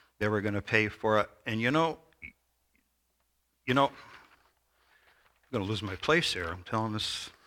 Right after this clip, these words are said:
story without even notes. I don't need 'em. But anyway, um, she, her, her words were absolutely not,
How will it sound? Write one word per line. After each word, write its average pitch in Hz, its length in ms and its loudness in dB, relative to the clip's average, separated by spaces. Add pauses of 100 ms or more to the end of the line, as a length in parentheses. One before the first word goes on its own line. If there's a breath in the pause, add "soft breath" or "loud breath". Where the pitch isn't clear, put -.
(640 soft breath)
story 127 440 6
without 143 360 10
even 131 260 0 (360)
notes. 131 380 6
I 110 100 4
don't 95 160 -2
need 85 140 -12
'em. 87 120 -12 (460 loud breath)
But 139 120 12
anyway, 147 500 10
um, 131 380 10 (2750 soft breath)
she, - 480 2
her, 139 280 6
her 151 200 8
words 165 520 6
were 120 240 6
absolutely 160 920 8
not, 117 580 4